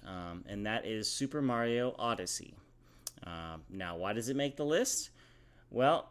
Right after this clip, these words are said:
it's a good one for couples that include a reginal-, that include a regular gamer and someone else who is a little less experienced. If your significant other is happy to take more of a backseat role,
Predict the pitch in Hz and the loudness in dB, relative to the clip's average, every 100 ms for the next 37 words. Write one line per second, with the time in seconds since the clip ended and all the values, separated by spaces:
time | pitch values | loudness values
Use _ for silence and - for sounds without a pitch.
0 | - 131 131 113 139 190 208 - 233 - | -4 -2 0 2 2 2 0 -2 -2 2
1 | 113 104 123 139 - 110 110 107 - 135 | 2 2 0 -2 -6 -4 -4 -4 0 2
2 | 120 101 107 131 151 160 - 104 - 92 | 2 2 2 0 0 -2 -4 -16 -14 -6
3 | 107 104 - - 180 120 110 120 - - | -4 -4 -6 0 2 4 2 -2 -8 -20
4 | - 98 98 87 104 127 156 156 170 - | -14 -8 -8 -2 0 0 -2 -4 -4 -4
5 | 107 95 85 90 - 117 - 147 156 101 | -4 -4 -4 -8 -6 -4 -2 -2 -2 -2
6 | 98 - - - - - - - - - | -4 -4 -6 -12 -20 -20 -20 -20 -10 -2
7 | 127 113 107 - 101 101 98 87 85 92 | 2 2 0 -4 -6 -4 -4 -4 -6 -10
8 | - - 80 62 - - - - - - | -12 -12 -14 -16 -14 -12 -12 -18 -20 -20
9 | - - - - - - - - - - | -20 -20 -20 -20 -18 -16 -14 -8 -6 -4
10 | 110 139 147 135 - 113 143 117 117 - | 0 0 2 0 0 4 4 4 0 -2
11 | 120 139 175 131 - 123 - 104 95 92 | -2 0 -2 -2 0 0 0 -4 -4 -6
12 | - 90 90 - 127 - 120 143 | -2 -2 0 -2 -2 0 0 0